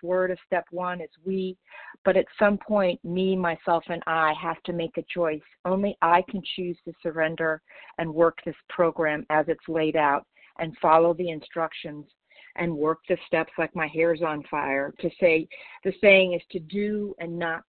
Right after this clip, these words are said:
think. And finally, in eighty-seven, I did decide to do that. And I was going to be willing to do the instructions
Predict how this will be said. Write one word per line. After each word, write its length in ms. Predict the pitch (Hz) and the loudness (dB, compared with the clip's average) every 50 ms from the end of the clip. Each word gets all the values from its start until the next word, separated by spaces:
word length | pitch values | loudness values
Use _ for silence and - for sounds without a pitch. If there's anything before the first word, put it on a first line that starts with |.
| _ | _
think. 280 | - 170 165 156 - - _ - - _ _ _ _ _ _ _ - | -2 -2 -2 -4 -10 -16 _ -20 -20 _ _ _ _ _ _ _ -14
And 120 | 180 180 - - - | -12 -12 -12 -8 -2
finally, 760 | 202 196 202 214 214 202 190 185 175 160 151 156 160 165 - - | 0 2 2 2 2 0 0 0 0 -2 -4 -6 -8 -10 -8 -6
in 140 | 175 175 | -2 0
eighty-seven, 640 | 175 170 165 165 170 - - - 170 170 170 165 165 | 0 0 0 -2 -6 -8 -4 -2 -2 -2 -2 -2 -4
I 120 | 156 156 156 | -4 -4 -4
did 460 | 143 - 180 170 160 160 160 180 - 156 | -4 0 2 4 4 4 2 -2 -12 -10
decide 560 | - 170 156 - - 165 151 151 151 156 151 - _ - | -10 -10 -8 -4 -2 0 0 0 0 -2 -4 -10 _ -16
to 120 | - - 165 | -12 -12 -8
do 240 | 156 165 160 160 151 | -6 -4 -4 -4 -2
that. 300 | 160 147 143 143 - - _ _ _ _ _ _ - - - - - | -2 -2 -2 -2 -4 -6 _ _ _ _ _ _ -20 -20 -20 -10 -4
And 120 | - 175 | 0 4
I 80 | 175 175 | 4 6
was 160 | 175 180 175 | 6 4 2
going 260 | - 190 185 185 190 185 | 2 2 2 2 2 0
to 60 | 180 | 0
be 180 | 165 196 190 | 0 0 0
willing 600 | 180 160 175 190 202 202 190 165 151 156 160 170 - _ - | 2 2 2 2 2 2 0 -4 -6 -8 -12 -18 -20 _ -8
to 100 | 190 175 | -8 -6
do 500 | 160 190 190 190 196 196 190 190 190 185 - | -2 0 0 0 2 0 0 -2 -4 -4 -6
the 100 | 185 175 | -6 -6
instructions 640 | 165 - - - 196 185 180 - - 180 170 160 | -8 -8 -8 -6 -6 -6 -6 -6 -8 -8 -8 -10